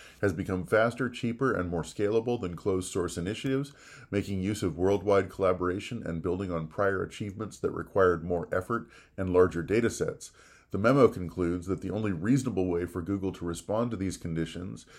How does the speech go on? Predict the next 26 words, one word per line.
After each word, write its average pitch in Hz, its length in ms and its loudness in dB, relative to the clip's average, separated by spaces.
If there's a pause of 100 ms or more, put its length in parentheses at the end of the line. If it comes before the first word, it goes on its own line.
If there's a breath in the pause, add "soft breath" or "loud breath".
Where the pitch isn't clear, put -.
(200 loud breath)
is 98 100 -4
to 113 100 2
open 104 280 2
source 117 320 0
its 117 260 -8
own 143 260 0
A 92 160 4
I 82 160 6
projects, 80 600 -2
as 92 160 -4
it 90 160 -6
previously 95 420 -4
did 92 260 0
with 85 220 -6
Chrome 104 380 -2
and 82 280 -8
Android, 87 560 -2 (320 loud breath)
and 95 140 -2
try 113 180 8
to 113 80 6
maintain 104 520 -4
dominance 101 480 0
and 90 180 -6
control 117 480 2
over 85 220 6
them 82 320 -4